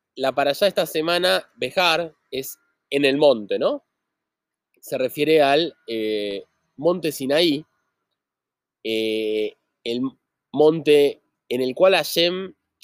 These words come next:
le dio a Moshe, ¿no? Lo, y al pueblo judío todos los, los mandamientos, ¿no? Eh, en el monte Sinaí. Eh, pero también les dijo esta frase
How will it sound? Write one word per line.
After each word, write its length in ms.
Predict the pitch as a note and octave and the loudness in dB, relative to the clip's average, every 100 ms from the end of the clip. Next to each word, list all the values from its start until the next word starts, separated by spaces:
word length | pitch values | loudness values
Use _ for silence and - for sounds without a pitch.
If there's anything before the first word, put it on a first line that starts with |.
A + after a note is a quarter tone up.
| _ _ _ _ _ - | _ _ _ _ _ -6
le 100 | B2+ | 0
dio 180 | D#3 | 2
a 20 | F#3 | 2
Moshe, 480 | D3+ C#3 E3 E3+ | 0 -2 -4 -2
¿no? 220 | E3+ D3+ F3+ | -2 -2 -2
Lo, 400 | E3+ C#3 G#2+ A2 | 0 0 -2 -6
y 80 | |
al 240 | G#2 G#2 G#2 | -6 -6 -2
pueblo 280 | D3 D3 D3 | 2 4 2
judío 400 | - B2 D3 C#3 | -2 -2 0 0
todos 160 | C3 | 0
los, 300 | B2+ A2 G#2 | 0 0 0
los 140 | G2 G2 | -6 -6
mandamientos, 680 | A2 A2+ F3 E3+ A#2 F#2 | -6 -2 2 2 0 -8
¿no? 300 | G#2 C3 A#3 - _ _ _ _ _ | -2 -2 -2 -8 _ _ _ _ _
Eh, 400 | E2 G2 F#2+ F#2+ | -10 -6 -6 -6
en 100 | G2 | -10
el 80 | G2 | -6
monte 260 | A2 A#2 G#2 | -4 -2 -4
Sinaí. 420 | A#2 A#2 C3+ E3+ - _ _ _ _ _ _ _ _ _ _ | 0 2 2 0 -4 _ _ _ _ _ _ _ _ _ _
Eh, 340 | A#2 A#2+ A#2+ A#2 | -2 2 0 0
pero 180 | D#3+ D#3 | 2 2
también 580 | D3+ E3 G#3 G3+ G3+ G#3 - | 2 2 4 4 2 -4 0
les 160 | C#3 | 2
dijo 180 | F3 F#3 | 2 0
esta 180 | E3+ D#3+ | 0 0
frase 520 | - E3+ - F3 G3 | 2 2 0 -4 -4